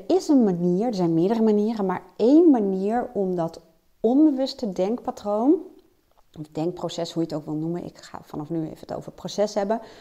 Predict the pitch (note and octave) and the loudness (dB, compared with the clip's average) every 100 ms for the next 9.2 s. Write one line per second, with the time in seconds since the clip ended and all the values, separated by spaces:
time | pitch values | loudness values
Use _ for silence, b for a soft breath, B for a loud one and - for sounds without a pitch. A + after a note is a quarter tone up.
0 | B B _ G#3 B3+ B3 E3+ D#3+ F#3 D4+ | B B _ 2 4 4 2 2 4 4
1 | E4 - G3 F3+ - F3 E3 E3 D#3+ F3+ | 2 -2 -4 -2 -2 -2 -2 -6 -2 0
2 | F3+ E3+ G3 F4+ - A#3+ F4 - - F#3 | 2 6 6 6 6 4 4 2 -6 -4
3 | E3+ F3 E3 E3 E3 E3 A#3 C4 A#3 A3+ | -2 -2 -4 -4 -2 2 2 0 -2 2
4 | G#3+ G3+ G3+ - F#3 F3+ F3+ - B B | 4 4 0 -4 -4 -4 -6 -14 B B
5 | B B B - E3 D#3+ - - - E3 | B B B -10 -8 -8 -10 -18 -14 -12
6 | D#3+ D#3+ D#3+ E3 E3+ E3 D#3+ D#3+ F3+ E3+ | -10 -10 -8 -6 -6 -6 -6 -6 -2 -2
7 | D#3+ E3 - G#3+ G#3 E3 - - B B | 0 -2 -4 -2 -2 -2 -6 -12 B B
8 | B F3+ F3 F3 D#3+ E3 D#3+ D3+ - - | B -2 -2 -4 -4 -4 -4 -8 -10 -10
9 | E3 D#3 | -10 -12